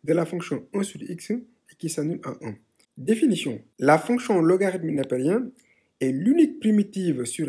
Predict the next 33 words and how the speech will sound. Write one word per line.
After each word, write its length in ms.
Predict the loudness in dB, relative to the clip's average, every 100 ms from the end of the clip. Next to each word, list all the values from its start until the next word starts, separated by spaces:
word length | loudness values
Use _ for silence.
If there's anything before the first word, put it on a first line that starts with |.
| -4 -2
R 160 | -2
plus 240 | -4 -8 -6
étoile 520 | -2 2 2 0 -4 -12 _ _ _
de 180 | 2 8
la 160 | 8 6
fonction 400 | 0 -4 -2 -4
qui 240 | -4 -4
a 120 | -4 -6
x 240 | -8 -8 -6
associe 420 | -4 -4 -6 -8 -4
un 120 | -4
sur 180 | -2 -6 -8
x 260 | -10 -8 -12 -12 _ _ 2
et 320 | 2 2 -8 _ _ _ _ _
qui 80 | -8
s'annule 460 | -4 2 4 2 -2
pour 160 | -6
x 200 | -6 -6
égale 240 | 0 2 0
à 120 | 0 -6
un. 160 | -6 -8 _ _ _ _ _ _ _
Cette 240 | -14 -12
fonction 460 | -8 -6 0 0 0 -6 -6
est 120 | -2
notée 440 | 0 2 2 0 -12 -2
L 200 | 0 0
N. 260 | -2 -4 -10 _ _ _ _ _ _ _
Donc 200 | -12 -12 -6 4
Ln 460 | 6 6 4 0
de 80 | -4 -6
x, 300 | -8 -8 -12
c'est 240 | -6 -6
quoi ? 280 | -2 -2 -4